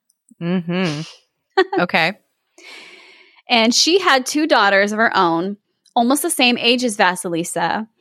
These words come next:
Speaker 2: He thought that she was an experienced housewife and mother, so he married her, but was deceived,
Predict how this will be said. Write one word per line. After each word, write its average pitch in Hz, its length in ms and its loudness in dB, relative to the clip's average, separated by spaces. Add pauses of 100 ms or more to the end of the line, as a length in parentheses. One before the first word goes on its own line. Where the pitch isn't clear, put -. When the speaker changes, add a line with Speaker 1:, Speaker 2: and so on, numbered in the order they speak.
(360)
Speaker 2:
He 269 180 -2
thought 269 280 2
that 392 140 -2
she 285 240 0
was 285 120 2
an 262 80 -2
experienced 208 600 -2
housewife 196 640 -2
and 233 160 0
mother, 180 420 2
so 214 200 0
he 262 140 4
married 196 340 2
her, 202 340 -10 (260)
but 190 200 2
was 202 240 2
deceived, 196 920 0